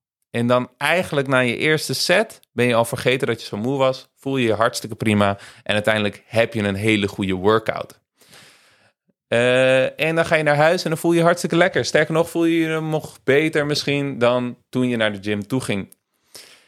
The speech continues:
Ik denk dat de meeste mensen die wel eens vaker naar de gym zijn gegaan, dat gevoel kennen. En dat is dus eigenlijk ook een mooi bewijs van hoe mentale energie en fysieke energie los van elkaar, eh,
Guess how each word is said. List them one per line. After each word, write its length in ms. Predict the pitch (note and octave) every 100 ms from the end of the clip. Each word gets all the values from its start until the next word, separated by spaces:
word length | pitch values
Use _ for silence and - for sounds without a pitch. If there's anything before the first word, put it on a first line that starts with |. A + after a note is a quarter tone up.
| _ _
Ik 140 | C3 B2+
denk 140 | F3
dat 100 | F3+
de 60 | D#3
meeste 320 | D#3 G3+ F#3+
mensen 300 | F3 F3+ D#3+
die 120 | D3+
wel 100 | C#3+
eens 120 | C#3
vaker 240 | D#3 D#3 D3
naar 100 | B2
de 100 | G#2+
gym 180 | C#3+
zijn 160 | D3+ C3+
gegaan, 360 | - B2 A#2 -
dat 300 | A2 C3 C3+
gevoel 320 | A2+ A#2 A2
kennen. 280 | G#2+ F#2+ - _ _ _ _ _ _ _ _ - - - - _
En 160 | C3+ D3
dat 140 | D#3+
is 80 | D3+
dus 200 | D#3 -
eigenlijk 500 | D3 D#3+ F3+ E3 D3+
ook 220 | A#2 C#3
een 120 | C3+ B2+
mooi 220 | B2+ B2
bewijs 600 | A2 A#2 C#3+ C3 C#3+ -
van 280 | B2+ A#2+ B2
hoe 400 | A2 B2+ B2 B2+
mentale 720 | - A2 A2+ - C3+ E3 F#3+ F#3
energie 760 | D#3 D3+ C3 B2+ B2+ C3 - _
en 440 | G2+ G#2 G2+ G2+ _ _
fysieke 500 | A2 G2 D3 F3 -
energie 680 | A2 G#2+ G#2+ A#2 C3 E3+ _ _ _ _ _ _ _
los 380 | - G#2+ C#3+ C#3+
van 160 | B2 A#2
elkaar, 540 | A2 G#2+ G#2 G2+ G2
eh, 540 | - F#2+ F#2 F#2 F2+